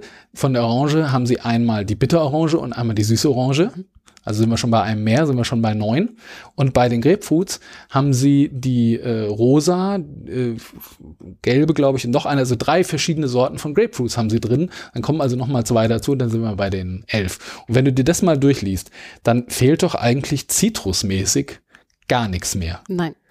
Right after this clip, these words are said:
Speaker 1: Es ist im Prinzip Wacholder plus die absolute Zitrusbombe. Zitru-, also nochmal, Zitronengras, Orange, Limette, Grapefruits, drei verschiedene Sorten. Kumquat, Mandarine, Zitrone.
Speaker 2: Das klingt perfekt.
Speaker 1: M-,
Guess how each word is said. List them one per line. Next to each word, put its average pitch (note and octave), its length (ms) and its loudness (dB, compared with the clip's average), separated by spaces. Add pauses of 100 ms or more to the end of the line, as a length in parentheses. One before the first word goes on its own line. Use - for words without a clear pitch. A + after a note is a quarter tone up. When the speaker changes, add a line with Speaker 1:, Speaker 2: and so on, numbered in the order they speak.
Speaker 1:
Es A2+ 140 0
ist - 160 -2
im D#3+ 80 0
Prinzip C3+ 480 0 (480)
Wacholder E3 640 2
plus - 240 -2
die - 200 -4
absolute D3+ 560 0
Zitrusbombe. F#2+ 840 -2 (120)
Zitru-, - 380 -6
also G#2 180 -2
nochmal, G#2+ 320 0
Zitronengras, E3+ 600 0
Orange, A2+ 340 0
Limette, A#2 480 0
Grapefruits, B2 560 0
drei A2+ 180 -2
verschiedene C#3+ 320 0
Sorten. F2 300 0 (220)
Kumquat, F#3 460 -2
Mandarine, B2+ 680 2 (160)
Zitrone. F#2+ 640 -4 (360)
Speaker 2:
Das - 240 -14
klingt G3 220 -6
perfekt. - 460 -4 (100)
Speaker 1:
M-, A#2 140 -6